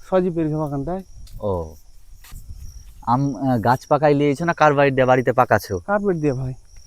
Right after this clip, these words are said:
Speaker 2: ও, মানে পাকিয়ে একটু রং ধরিয়ে লিয়েছো।
Speaker 1: হ্যাঁ।
Speaker 2: হ্যাঁ, তাহলে মানে খরিদ্দার লিবে ভালো, তাই তো?
Speaker 1: খরিদ্দার
Speaker 2: আমগুলো।
Speaker 1: বুঝছে কালার।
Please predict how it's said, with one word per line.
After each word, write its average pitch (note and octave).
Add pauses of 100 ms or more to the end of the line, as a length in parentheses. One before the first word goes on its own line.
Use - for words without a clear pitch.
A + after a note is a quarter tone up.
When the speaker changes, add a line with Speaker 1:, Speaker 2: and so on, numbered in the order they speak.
(180)
Speaker 2:
ও, F#2+
মানে F#2+
পাকিয়ে A2+
একটু D#3+
রং C#3+
ধরিয়ে C#3
লিয়েছো। A#2+
Speaker 1:
হ্যাঁ। A#2+ (640)
Speaker 2:
হ্যাঁ, G#2 (360)
তাহলে A2
মানে A2 (120)
খরিদ্দার C3
লিবে C3+
ভালো, F#2
তাই F#2
তো? C3+ (720)
Speaker 1:
খরিদ্দার B3
Speaker 2:
আমগুলো। A3+
Speaker 1:
বুঝছে G3+
কালার। G#3